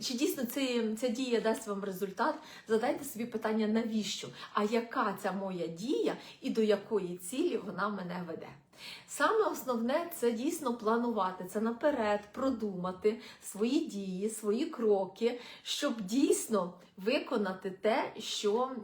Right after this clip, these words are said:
дійсно тобі необхідно. Далі, якщо подивитися, що ще необхідно далі, необхідна дисципліна. Адже цілі є,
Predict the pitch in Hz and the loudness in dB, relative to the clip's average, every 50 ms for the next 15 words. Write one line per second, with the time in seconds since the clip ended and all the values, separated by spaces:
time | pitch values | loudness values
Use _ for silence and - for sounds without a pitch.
0 | 185 190 185 214 226 233 - 247 233 233 - 196 170 175 180 190 - - - 190 | -8 -4 -2 -2 -2 -2 -2 -2 -4 -4 -4 -6 -6 -6 -6 -6 -8 -8 -6 -4
1 | 185 190 196 185 180 180 - - - - - - - - - - _ _ - - | -4 -2 -2 -4 -6 -8 -12 -14 -14 -14 -14 -14 -16 -18 -18 -20 _ _ -20 -20
2 | - - - - - - - - 190 180 214 226 285 359 359 294 226 202 202 208 | -18 -16 -16 -16 -16 -18 -16 -8 -2 0 2 4 4 4 2 0 0 2 0 0
3 | 208 - - - - 294 294 277 - 247 214 214 208 202 202 233 269 269 269 - | 0 0 -4 -4 -2 -2 -2 0 2 4 6 6 4 6 4 2 2 2 0 -2
4 | 240 233 - - - - 220 208 208 208 208 214 214 - - - _ _ _ _ | -2 -2 -2 -2 0 2 4 4 4 4 4 2 -2 -4 -10 -20 _ _ _ _
5 | _ _ _ _ _ _ _ - - - - - - 240 - - - - 226 202 | _ _ _ _ _ _ _ -14 -10 -6 -4 -2 0 0 0 0 0 0 0 0
6 | 196 196 196 196 - - 247 247 196 185 208 196 185 220 240 269 294 311 208 - | 0 -2 -4 -4 -6 -6 -6 -4 -2 0 -2 0 2 2 4 4 4 2 2 0
7 | - - - - - - 233 233 220 226 - 294 269 262 220 202 214 208 - - | -2 -8 -16 -18 -14 -2 0 0 2 2 0 -2 0 2 2 2 2 2 0 -6
8 | 214 - 175 175 180 165 - - - - _ _ _ - - - - - 240 240 | -10 -10 -8 -6 -6 -6 -8 -10 -18 -20 _ _ _ -18 -18 -18 4 10 10 12
9 | 233 220 - - - 165 151 170 - - - - - - _ - - - 240 262 | 12 10 8 2 -2 -2 -4 -6 -8 -12 -20 -20 -20 -20 _ -10 -6 -2 0 2
10 | 269 311 330 320 254 220 202 185 185 208 | 2 4 6 6 6 6 4 2 2 -2